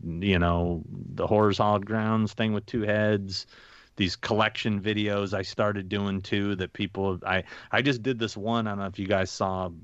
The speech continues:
I started doing my poster collection, and I was like, "I don't know if anybody's gonna even care about this." It was one of my most popular videos. I can't believe it. People are like, "I can't wait for the next one."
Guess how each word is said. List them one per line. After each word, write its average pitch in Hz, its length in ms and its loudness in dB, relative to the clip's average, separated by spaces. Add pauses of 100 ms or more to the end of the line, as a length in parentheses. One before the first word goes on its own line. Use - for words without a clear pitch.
(140)
I 90 100 -4
started 95 460 0
doing 95 280 -2
my 82 140 -6
poster 117 460 0
collection, 87 580 -6 (320)
and 110 120 -2
I 113 100 2
was 104 120 -4
like, 101 240 -4
"I 247 220 -2
don't 160 140 2
know 101 100 4
if 95 140 -2
anybody's 95 320 -4
gonna 95 160 -2
even 78 160 -10
care 101 260 2
about 85 300 0
this." 80 240 -8 (240)
It 156 80 2
was 185 180 4
one 139 160 2
of 143 80 0
my 143 120 0
most 143 240 0
popular 143 360 0
videos. 127 420 2
I 95 60 -4
can't 120 220 0
believe 131 240 -2
it. 87 100 -4
People 123 260 2
are 113 80 4
like, 104 220 -2
"I 147 80 0
can't 196 240 -6
wait 202 180 -6
for 202 120 -6
the 190 80 -2
next 196 340 -4
one." 85 220 -6